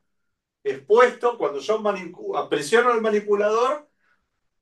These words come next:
es esto, ¿sí? Consecuentemente, puedo imaginarme que acá hay una señal como de audio,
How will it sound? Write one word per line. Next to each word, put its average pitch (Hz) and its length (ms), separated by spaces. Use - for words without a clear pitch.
es 165 220
esto, 131 560
¿sí? 160 300
Consecuentemente, 202 1500
puedo - 280
imaginarme 160 840
que 139 100
acá 170 320
hay 156 140
una 156 200
señal 165 840
como 147 340
de 143 160
audio, 123 760